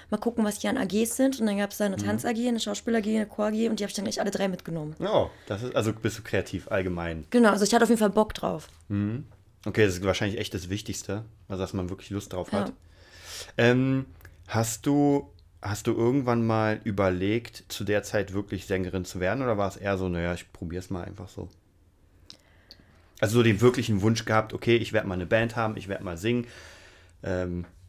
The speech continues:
Speaker 2: ich will nicht
Speaker 1: Also ich
Speaker 2: vorgreifen.“
Speaker 1: hat-, ich hatte, nee, ich hatte schon immer, äh, ne, auf jeden Fall so den Wunsch, mich künstlerisch präsentieren zu können.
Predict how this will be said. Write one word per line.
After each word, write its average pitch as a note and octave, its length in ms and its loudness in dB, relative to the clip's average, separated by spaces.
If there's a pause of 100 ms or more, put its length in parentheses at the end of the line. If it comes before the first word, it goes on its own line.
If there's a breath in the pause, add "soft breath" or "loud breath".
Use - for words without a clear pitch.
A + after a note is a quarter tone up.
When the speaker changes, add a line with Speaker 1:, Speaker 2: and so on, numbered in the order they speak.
(120)
Speaker 2:
ich G#2 160 0
will A2+ 100 10
nicht G#2+ 160 4
Speaker 1:
Also C3 120 10
ich A#2+ 60 8
Speaker 2:
vorgreifen.“ A#2+ 480 6
Speaker 1:
hat-, - 200 -4
ich G#3 120 0
hatte, A#3 180 2
nee, A#3+ 80 6
ich A#3 100 2
hatte A3+ 100 -2
schon A3+ 180 2
immer, A3 460 4
äh, G3 300 6 (400 soft breath)
ne, G3 340 4 (360)
auf G3+ 160 2
jeden A3 160 6
Fall G#3+ 180 2
so G3+ 140 4
den F#3+ 260 4
Wunsch, G#3+ 340 6 (800)
mich G3+ 320 0
künstlerisch A3+ 580 4
präsentieren G#3+ 560 4
zu - 140 -6
können. - 280 -6